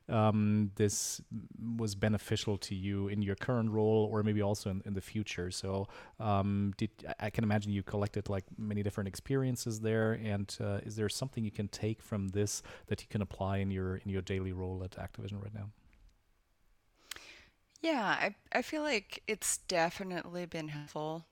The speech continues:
Speaker 2: to live in, even live in different countries and just seeing different work cultures,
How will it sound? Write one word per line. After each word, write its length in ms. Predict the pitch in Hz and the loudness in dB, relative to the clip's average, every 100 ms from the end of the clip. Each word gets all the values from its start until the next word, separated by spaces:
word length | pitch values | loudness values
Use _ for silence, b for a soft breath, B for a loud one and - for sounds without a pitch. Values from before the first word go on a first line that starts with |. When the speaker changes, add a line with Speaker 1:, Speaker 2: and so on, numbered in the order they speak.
| - | -10
Speaker 2:
to 120 | 170 | -6
live 240 | 156 151 165 | -6 -6 -6
in, 320 | 156 151 151 - | -6 -6 -6 -4
even 320 | 165 160 156 - | -4 -4 -10 -10
live 220 | - 220 | -2 0
in 80 | 226 | 2
different 320 | 190 - 202 | -2 -2 -4
countries 500 | - 170 160 180 175 | 0 0 0 -2 -4
and 140 | 170 151 | -6 -4
just 180 | 175 | -2
seeing 320 | - 156 156 156 | -2 -2 -6 -4
different 340 | 160 - 160 | -4 -4 -6
work 260 | 151 156 - | -2 -2 -2
cultures, 760 | 165 160 - 165 160 165 - | -8 -6 -6 -4 -4 -2 -4